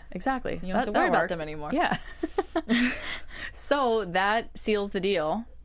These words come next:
Speaker 1: And he comes back and he says, "Oh, you know, your son talked to me, whatever." And so Cricket's dad goes to talk to him,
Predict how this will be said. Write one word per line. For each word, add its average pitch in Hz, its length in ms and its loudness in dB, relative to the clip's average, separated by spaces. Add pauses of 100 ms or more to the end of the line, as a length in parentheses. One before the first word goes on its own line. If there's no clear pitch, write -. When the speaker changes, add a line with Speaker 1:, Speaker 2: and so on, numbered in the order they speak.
(380)
Speaker 1:
And 180 280 2
he 190 60 -6
comes 202 320 0
back 165 420 2
and 165 100 -4
he 170 80 -4
says, 151 300 -2
"Oh, 156 160 2
you 151 160 0
know, 151 80 -2
your 147 160 -4
son 165 220 -2
talked 180 280 0
to 180 60 -4
me, 170 380 0
whatever." 151 520 -2 (480)
And 165 580 0
so 160 460 0 (480)
Cricket's 196 400 -2
dad 165 300 0
goes 160 200 0
to - 60 -6
talk 165 260 0
to 170 100 -4
him, 151 420 -4